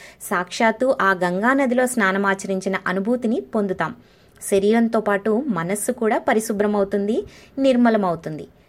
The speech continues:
ఇక స్నానం చేసి శుభ్రమైన వస్త్రములు ధరించిన పిమ్మట ముందుగా చేయవలసింది సూర్య నమస్కారం. "ఆదిత్యస్య నమస్కారాన్ ఏ కుర్వంతి దినే దినే జన్మాంతర సహస్రేషు దారిద్ర్యం నోపజాయతే."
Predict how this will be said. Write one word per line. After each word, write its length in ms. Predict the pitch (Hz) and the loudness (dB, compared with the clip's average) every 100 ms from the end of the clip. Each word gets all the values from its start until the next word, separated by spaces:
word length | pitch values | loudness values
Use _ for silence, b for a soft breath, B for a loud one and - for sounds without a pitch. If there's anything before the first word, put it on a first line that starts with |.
| - | -10
ఇక 280 | 277 285 247 | -2 2 2
స్నానం 540 | 262 233 214 262 359 | 2 0 2 2 0
చేసి 500 | 381 285 269 254 233 - | 2 0 2 0 0 0
శుభ్రమైన 460 | 180 214 240 269 | 0 2 2 2
వస్త్రములు 520 | 254 208 - 233 233 220 | 2 0 0 2 4 4
ధరించిన 400 | 208 208 214 214 | 2 0 -2 -4
పిమ్మట 400 | 196 196 214 185 | -4 -4 -4 -2
ముందుగా 600 | 180 - 185 202 226 233 | -4 -6 -6 0 2 2
చేయవలసింది 840 | 233 190 190 196 - 202 226 480 - - - | 0 0 0 0 -2 -2 -4 -6 -8 -8 0
సూర్య 260 | 247 254 | 2 2
నమస్కారం. 580 | 247 190 175 - 156 - - _ b b b b b b b b 180 | 2 0 -6 -4 -4 -4 -12 _ b b b b b b b b -2
"ఆదిత్యస్య 800 | 208 233 320 - 330 349 - 381 | 0 2 -2 0 0 2 0 0
నమస్కారాన్ 840 | 254 247 - 254 233 208 196 254 254 | 2 0 0 2 4 4 0 -4 -4
ఏ 220 | 202 226 | 2 2
కుర్వంతి 640 | 262 240 220 254 311 311 285 | 4 4 4 4 0 0 0
దినే 320 | 226 214 220 | 2 4 4
దినే 420 | 208 190 180 208 - | 2 0 -4 -6 -12
జన్మాంతర 760 | 170 196 208 214 269 311 311 311 | -6 -4 0 2 2 2 0 0
సహస్రేషు 1000 | - 220 220 240 - 220 208 - 190 233 | 0 -2 -2 0 4 4 4 -2 -4 -4
దారిద్ర్యం 720 | 180 185 180 220 180 233 359 | 0 0 4 2 2 0 0
నోపజాయతే." 960 | 254 220 262 233 226 196 180 175 160 | 0 0 2 2 4 2 -2 -6 -6